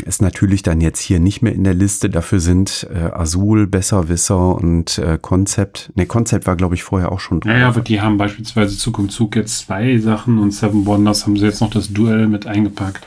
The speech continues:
Speaker 1: Ja, also ist ein bisschen neu zusammengestellt und das Kind ist umbenannt worden. Aber ja, weiß nicht, ob
Speaker 2: Was
Speaker 1: das
Speaker 2: ich viel spannender finde, ist, dass die in dieses Bundle jetzt so ein, die nennen das Loyalitätsprogramm mit eingeflochten haben, dass du also jetzt die Möglichkeit hast,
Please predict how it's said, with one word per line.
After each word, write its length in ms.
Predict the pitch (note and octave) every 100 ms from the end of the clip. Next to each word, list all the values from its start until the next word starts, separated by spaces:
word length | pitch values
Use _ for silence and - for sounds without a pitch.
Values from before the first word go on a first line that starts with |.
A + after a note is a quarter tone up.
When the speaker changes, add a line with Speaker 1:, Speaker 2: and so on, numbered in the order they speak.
| -
Speaker 1:
Ja, 180 | F#2+ E2+ - _ _
also 180 | F2+ A2
ist 160 | A2
ein 80 | C3
bisschen 300 | A2 A#2 A2
neu 180 | F#2 G2
zusammengestellt 840 | - F#2+ F2 C3 A#2+ - A2+ G#2+
und 140 | F#2+ F#2+
das 140 | -
Kind 260 | - G#2 -
ist 220 | F#2 -
umbenannt 600 | - F2+ D2 D2 C#2+ -
worden. 340 | C#2+ C#2+ C#2+ - -
Aber 340 | D2+ E2 D#2+ - - - - - - - - - - _ _ _ _ _ _
ja, 340 | - G#2 E2 D2+ - -
weiß 240 | F#2+ G#2+ A2
nicht, 120 | -
ob 80 | B2+
Speaker 2:
Was 80 |
Speaker 1:
das 80 | G#2+
Speaker 2:
ich 100 | G2+
viel 160 | - D3
spannender 540 | A3 G#2 D#3+ G#3+ C3+
finde, 420 | A2+ - A2+ G#2+ A2
ist, 380 | A2+ C3 B2
dass 160 | B2+ A#2
die 160 | - A#2+
in 120 | A2+
dieses 400 | A#2 A2+ G#2+ A#2
Bundle 440 | A2+ C#3 C#3+ C3
jetzt 340 | A#2+ A#2+ A#2 -
so 80 |
ein, 520 | A2+ A2+ A2 A2 G#2 -
die 120 | A2
nennen 200 | G#2+ B2+
das 200 | A2 -
Loyalitätsprogramm 1160 | A2 A2+ G#2+ G#2+ G#2+ G#3+ A3 - G#2+ F#2+ G#2 G#2
mit 200 | A2 -
eingeflochten 920 | A2 A2 G2+ - G#2+ - - G2+ F2+
haben, 400 | G#2 G#2 G2+ G#2+
dass 300 | G#2+ - -
du 200 | A#2+ A#2+
also 280 | A#2 A2
jetzt 280 | A2 A2 -
die 60 | G#2
Möglichkeit 720 | A2 A#2+ B2+ A#2 - A#2+ -
hast, 380 | A#2+ A#2 -